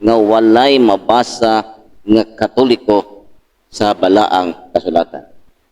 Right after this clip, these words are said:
Apan sa dili pa, mga kaigsunan, Kung wala pa mo maka-subscribe sa akong channel, palihog na lang po ko og subscribe sa akong channel. Pakipindot na lang sa subscribe button diya sa ubos. Aron updated po mo sa akong mga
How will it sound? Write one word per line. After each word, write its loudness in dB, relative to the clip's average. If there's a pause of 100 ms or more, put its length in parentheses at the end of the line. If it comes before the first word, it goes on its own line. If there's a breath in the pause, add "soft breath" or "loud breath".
(140)
Apan -2
sa 0
dili 0
pa, 0
mga 0
kaigsunan, 0 (220)
Kung 2
wala 0
pa -8
mo 0
maka-subscribe -2
sa -2
akong -4
channel, 0 (560)
palihog 2
na 0
lang -6
po -2
ko -2
og -16
subscribe -2
sa -2
akong -8
channel. 0
Pakipindot 0
na -2
lang 0
sa -2 (320)
subscribe -2
button 0
diya 0
sa -4
ubos. -2 (400)
Aron 2 (160)
updated 0
po -2
mo 2
sa -2
akong 0
mga 2